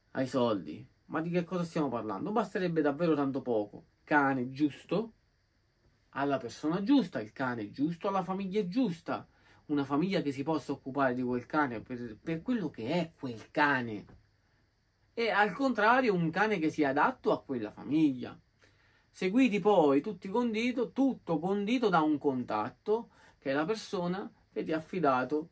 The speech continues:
il cane, che è la persona che ti ha consigliato di prendere questo cane qua.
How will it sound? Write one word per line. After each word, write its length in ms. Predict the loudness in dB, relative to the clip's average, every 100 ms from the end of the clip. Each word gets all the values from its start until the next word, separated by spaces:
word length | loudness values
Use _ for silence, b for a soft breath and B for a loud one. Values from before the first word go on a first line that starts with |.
| _
il 200 | -10 -10
cane, 460 | -4 0 0 -2 -14 _ _ _ _ _ _
che 100 | -4
è 20 |
la 80 | -2
persona 320 | -2 -2 -2
che 60 | 0
ti 80 | -2
ha 60 |
consigliato 640 | -2 -4 -2 -2 0 2 0
di 120 | 0
prendere 340 | 0 2 0
questo 320 | -2 -6 -8
cane 300 | -8 -6 -8
qua. 120 | -12